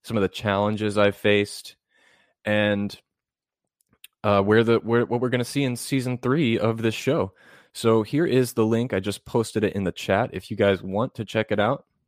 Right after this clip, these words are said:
you're more than welcome to. It's also linked in the bios as well. Um, but again, thank you so much, Voyage L A, for featuring in your magazine. Uh, it was a, it was a real honor to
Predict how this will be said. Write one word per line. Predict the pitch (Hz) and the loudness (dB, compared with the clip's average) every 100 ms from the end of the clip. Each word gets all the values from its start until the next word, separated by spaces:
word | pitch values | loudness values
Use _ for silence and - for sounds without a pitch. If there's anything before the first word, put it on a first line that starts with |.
| _ _ | _ _
you're | - | -8
more | 110 110 | -4 -2
than | 110 | -2
welcome | 131 - | -2 -6
to. | - - _ _ _ _ _ _ | -16 -20 _ _ _ _ _ _
It's | 104 | -4
also | 104 107 | -2 -2
linked | 104 101 - | -2 -4 -8
in | 98 | -8
the | 92 | -4
bios | 90 87 85 | -2 -2 -4
as | 90 - | -8 -6
well. | 85 - - _ - | -6 -6 -12 _ -10
Um, | 95 87 | -8 -4
but | 87 | -2
again, | 95 98 | 0 2
thank | 123 127 | 2 2
you | |
so | 127 | 0
much, | 131 113 | 0 2
Voyage | 101 120 117 110 | 4 4 4 2
L | 104 | 2
A, | 104 98 | 4 2
for | 92 | -2
featuring | 95 95 101 98 | -4 -4 -4 -6
in | |
your | 95 | -4
magazine. | 95 95 92 98 95 - _ _ - | -4 -4 -6 -10 -12 -20 _ _ -10
Uh, | 90 | -8
it | 90 | -6
was | 92 | -6
a, | |
it | 90 98 | -4 -2
was | 104 | 2
a | |
real | 117 113 | 4 4
honor | 101 101 92 | 2 0 -2
to | - | -4